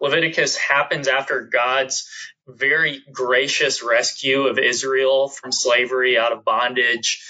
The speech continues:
brought them into a, a new kind of relationship with him, um, as he guides them into the promised land. And so Leviticus is, is kind of a, um, it, it's, it's a,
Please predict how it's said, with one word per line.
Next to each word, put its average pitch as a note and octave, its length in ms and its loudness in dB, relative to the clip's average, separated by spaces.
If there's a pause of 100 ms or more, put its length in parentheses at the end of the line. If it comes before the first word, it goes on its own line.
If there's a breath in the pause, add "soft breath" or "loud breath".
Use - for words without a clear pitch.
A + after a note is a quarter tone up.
(240 loud breath)
brought C3+ 480 -2
them C#3 220 0
into C3+ 400 0
a, A#2+ 240 2
a A#2+ 160 -10
new D#3 320 2
kind C#3 240 2
of B2+ 100 -2
relationship C3 840 0
with B2 200 -2
him, B2+ 560 -2 (400 loud breath)
um, A#2 300 0
as A#2 160 0
he A#2 140 -2
guides A#2 420 0
them C3 240 0
into A#2 560 0 (380 loud breath)
the - 80 -4
promised B2+ 480 -2
land. A2 520 2 (380 soft breath)
And D3 80 -6
so F#3 140 4
Leviticus G3 440 0
is, E3 200 -2
is E3 280 -2
kind F#4 360 -2
of - 140 0
a, C#3+ 440 2
um, A#2+ 720 -2 (920 loud breath)
it, F#3 300 0
it's, - 480 -2 (280)
it's G3 220 -2
a, E3+ 180 0